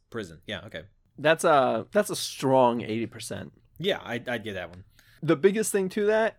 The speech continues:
Speaker 2: is, uh, I'm gonna give myself eighty-five percent. Because the only thing that technically got wrong was the Daleks didn't build the bomb. Uh, and we don't know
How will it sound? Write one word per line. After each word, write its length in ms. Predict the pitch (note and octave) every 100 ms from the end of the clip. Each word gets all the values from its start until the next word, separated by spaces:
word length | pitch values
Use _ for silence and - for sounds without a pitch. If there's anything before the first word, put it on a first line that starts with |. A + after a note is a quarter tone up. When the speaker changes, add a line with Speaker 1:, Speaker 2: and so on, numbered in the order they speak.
| E3
Speaker 2:
is, 580 | E3 F3 F#3+ A3+ - -
uh, 160 | A3 -
I'm 120 | C#4
gonna 120 | G#3
give 120 | B2
myself 260 | C3+ C#3+ C#3
eighty-five 520 | F3+ F3+ F3+ F#3+ F#3+
percent. 400 | - F3+ F3+ - _ _ _ -
Because 800 | C3+ C#3 C3 B2+ B2 B2 B2 -
the 80 | A#2+
only 220 | C3 F#3+
thing 240 | F#3+ E3 E3
that 280 | D3 - -
technically 320 | G3 E3+ D3+
got 200 | D3+ C#3+
wrong 360 | E3+ E3 E3 -
was 760 | C3+ C#3+ D3 D3 D#3 E3+ - - _
the 100 | E3+
Daleks 400 | D#3+ F#3+ G3 -
didn't 240 | - E3+ D3
build 180 | F#3 D#3
the 60 |
bomb. 400 | D#3 G#3 C#3 G2+ - _ -
Uh, 220 | D#3 D#3
and 140 | D#3+ D#3+
we 120 | E3+
don't 320 | C3 G3 A3
know 500 | F3+ G3+ F3 D3 F3